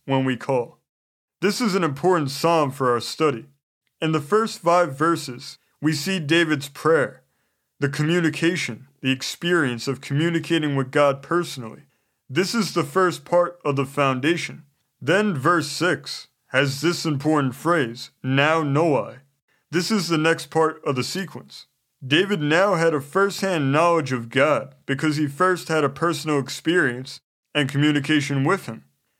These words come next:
This knowledge was further strengthening the foundation that was being laid. Then in verse seven, it reads, "Some trust in chariots and some in horses,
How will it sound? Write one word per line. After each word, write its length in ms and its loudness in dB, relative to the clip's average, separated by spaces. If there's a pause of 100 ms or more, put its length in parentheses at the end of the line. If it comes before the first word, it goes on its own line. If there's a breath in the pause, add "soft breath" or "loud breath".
(200)
This 280 -2
knowledge 440 2
was 180 -4
further 420 0
strengthening 680 -2
the 80 -2
foundation 800 -2 (160)
that 100 4
was 160 2
being 380 2
laid. 360 -2 (600)
Then 400 2
in 160 0
verse 240 2
seven, 500 0
it 60 -2
reads, 500 0 (240)
"Some 320 0
trust 380 -2
in 100 0
chariots 760 -2 (100)
and 160 0
some 240 0
in 60 0
horses, 640 -4